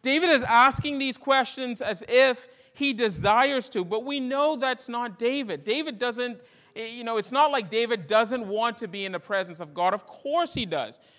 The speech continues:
So the question is, why is David making these statements? Well, what David is doing here is David is making us aware of the utter futility of escaping the presence of God. David is saying it can't happen.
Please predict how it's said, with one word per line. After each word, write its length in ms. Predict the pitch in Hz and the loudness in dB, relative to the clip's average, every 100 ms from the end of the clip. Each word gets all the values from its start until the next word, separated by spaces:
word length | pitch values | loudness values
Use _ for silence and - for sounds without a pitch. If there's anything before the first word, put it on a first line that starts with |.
| _ | _
So 160 | - 294 | -6 -4
the 80 | |
question 480 | 285 311 330 330 294 | 0 6 6 6 -2
is, 140 | 277 208 | -4 -4
why 300 | 226 262 330 | -2 0 0
is 180 | 262 | -4
David 500 | 185 247 269 254 262 - _ - | -4 -4 -2 -4 -8 -10 _ -8
making 500 | 190 254 - 277 254 | -2 -2 -2 -6 -6
these 200 | 240 - | -6 -6
statements? 840 | - 269 285 226 131 - - _ _ _ _ _ _ _ | -4 -2 -4 -10 -18 -20 -20 _ _ _ _ _ _ _
Well, 120 | 240 | 2
what 160 | 277 214 | 2 2
David 340 | 294 339 330 | 4 4 4
is 160 | 269 170 | 0 -2
doing 400 | 254 311 302 226 | -2 -2 -2 -2
here 260 | 254 247 | 2 4
is 140 | 233 165 | 2 0
David 460 | 233 262 269 285 | 0 2 2 0
is 360 | 240 226 202 - - | 4 2 2 -8 -14
making 520 | 185 196 269 285 302 294 | -6 0 0 2 0 0
us 180 | 269 | 0
aware 560 | 254 214 202 233 226 208 | 0 0 2 4 4 4
of 220 | 214 185 | 2 0
the 160 | 214 185 202 | -4 -6 2
utter 340 | 226 277 285 | 4 6 4
futility 1040 | 285 240 220 - 262 269 240 185 170 190 - _ - | 0 -10 -12 -8 -4 -2 -2 -2 -6 -8 -16 _ -2
of 140 | 220 214 | 0 0
escaping 960 | 226 - - 240 269 262 233 196 214 214 | -2 -6 -8 -4 -4 -2 -6 -6 -10 -6
the 80 | 233 | -6
presence 480 | 240 254 247 240 254 | -4 -4 -4 -4 -8
of 160 | 220 | -6
God. 420 | 180 262 277 165 165 | -2 0 0 -2 -4
David 300 | 240 302 277 | -4 -4 -8
is 80 | |
saying 240 | - 277 262 | -4 -4 -4
it 200 | 240 - | -10 -12
can't 360 | - 285 285 | -8 -6 -6
happen. 520 | 277 277 277 277 156 | -6 -4 -4 -6 -12